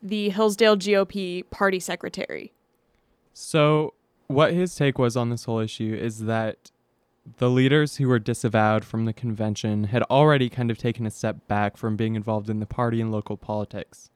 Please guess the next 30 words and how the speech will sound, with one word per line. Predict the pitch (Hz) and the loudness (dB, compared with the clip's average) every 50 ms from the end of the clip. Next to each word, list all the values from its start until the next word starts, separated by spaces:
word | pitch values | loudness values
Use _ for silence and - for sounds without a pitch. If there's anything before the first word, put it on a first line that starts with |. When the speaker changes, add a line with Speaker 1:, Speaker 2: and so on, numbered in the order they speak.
| _ _ _ _ _ _ _ - | _ _ _ _ _ _ _ -8
Speaker 2:
And | - 123 - | -8 -6 0
so | - 135 123 120 123 | 4 4 6 6 4
he | 113 123 147 160 | 2 0 -2 -2
saw | - - 151 139 131 127 | 2 4 4 6 6 4
it | - | 2
as | - 113 110 | 0 0 2
a | 113 | 2
way | 107 113 113 113 | 2 4 2 0
to | 113 - - | -2 -6 -10
try | - - 117 113 | -10 -6 -4 -2
and | 113 110 | -2 -2
draw | - 107 110 107 101 | 0 0 0 0 -2
attention | 101 - - 123 113 - - 110 107 107 | -4 -6 -8 -8 -8 -8 -6 -6 -6 -6
to | 107 | -8
the | 113 | -8
fact | 107 - 110 107 104 - - | -8 -6 -4 -4 -4 -4 -6
that | 113 101 | -6 -2
they | - 113 | 0 2
were | 113 113 | 2 2
neglecting | 113 113 - 117 110 110 - - 120 110 107 | 0 -2 -2 -2 -2 -2 -2 -4 -4 -4 -4
the | 104 | -4
people | - - 127 120 - - 120 113 110 | -4 -2 -2 -2 2 2 0 2 2
that | 113 98 - - | 0 -4 -2 0
they, | 107 107 107 107 107 107 104 - _ _ _ _ - | 0 0 2 0 -2 -4 -8 -12 _ _ _ _ -12
um, | - 107 107 104 107 104 - | -10 -8 -8 -8 -8 -8 -6
were | - 113 107 | -6 -6 -6
supposed | - - 110 - 120 117 - - | -6 -8 -10 -8 -8 -8 -8 -8
to | - 110 | -8 -6
serve | - - 117 110 104 | 0 2 2 2 2
originally. | 104 101 95 95 - - 95 92 98 98 98 101 | 2 -2 -2 -4 -6 -8 -8 -8 -8 -8 -10 -12